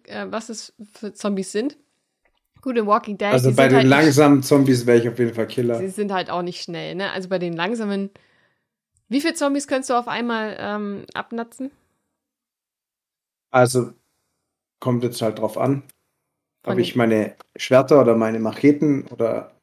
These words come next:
Speaker 2: mein Billardstecken oder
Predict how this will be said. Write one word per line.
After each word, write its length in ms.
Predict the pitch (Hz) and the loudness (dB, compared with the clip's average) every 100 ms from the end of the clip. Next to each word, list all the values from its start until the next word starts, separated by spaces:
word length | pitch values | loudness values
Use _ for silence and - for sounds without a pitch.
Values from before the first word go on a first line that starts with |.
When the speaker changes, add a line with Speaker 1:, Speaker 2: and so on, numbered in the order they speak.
| _ _ _ _ _ _ | _ _ _ _ _ _
Speaker 2:
mein 460 | - - 110 104 101 | -10 -8 -6 -8 -4
Billardstecken 1400 | 110 120 110 - _ _ _ _ _ - - 117 123 113 | 0 2 0 -2 _ _ _ _ _ -14 -6 -4 -4 -8
oder 320 | 92 92 95 | -8 -8 -10